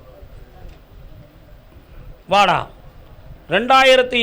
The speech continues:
இருபத்தி ஆறுல ஐ ஏ எஸ் கிரேடோட இந்த சன்னிதானத்துக்கு நீ வருவ. இந்தா, வெற்றியடைந்து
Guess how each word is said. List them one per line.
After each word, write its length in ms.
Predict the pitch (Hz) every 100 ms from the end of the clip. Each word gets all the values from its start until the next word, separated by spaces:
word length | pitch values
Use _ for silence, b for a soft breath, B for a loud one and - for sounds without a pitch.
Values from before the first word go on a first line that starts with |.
| 226
இருபத்தி 380 | 262 262 262 233 226
ஆறுல 240 | 240 233 202 135 - - - - - 156
ஐ 40 | 220 269
ஏ 40 | 269 247
எஸ் 120 | 226 196
கிரேடோட 420 | 226 254 254 254 240
இந்த 120 | 220 202
சன்னிதானத்துக்கு 560 | 220 254 247 233 208 196
நீ 60 | 185
வருவ. 200 | 160 147 131 - - - - - - - - - - - - - - - - - - - - -
இந்தா, 180 | 156 131 - - 170
வெற்றியடைந்து 520 | 175 214 208 208